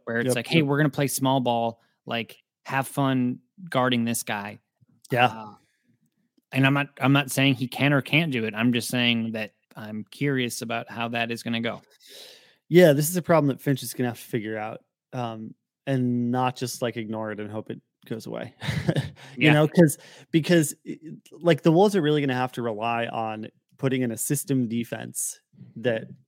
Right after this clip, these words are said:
Speaker 2: can cover up some of these problems. And that's definitely doable because Rudy Gobert is a great defensive player. And so I think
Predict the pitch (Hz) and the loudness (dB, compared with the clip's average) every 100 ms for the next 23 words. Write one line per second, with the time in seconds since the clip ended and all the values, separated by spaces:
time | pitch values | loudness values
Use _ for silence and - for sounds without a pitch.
0 | _ - 123 - 135 120 113 117 - 139 | _ -4 -4 -2 -2 0 -4 -6 -16 -20
1 | - 123 113 107 110 104 - 107 101 - | -10 -8 -8 -8 -8 -8 -8 -8 -6 -12
2 | - - - 156 180 - 185 233 214 120 | -14 -8 0 2 2 2 2 2 -2 -2
3 | 120 143 113 - - - 139 139 131 113 | 0 0 0 -6 -14 -6 -4 2 0 0
4 | - _ _ _ - 160 151 151 131 123 | -8 _ _ _ -2 0 2 2 2 0
5 | 110 90 - 110 101 113 - 90 - 110 | -4 -8 -14 -10 -4 -4 -4 -6 -6 -8
6 | 101 104 - 107 - - - 131 - 139 | -10 -12 -8 -8 -8 -12 -4 -2 4 4
7 | 117 - _ _ - 139 165 - | 4 0 _ _ 0 4 4 0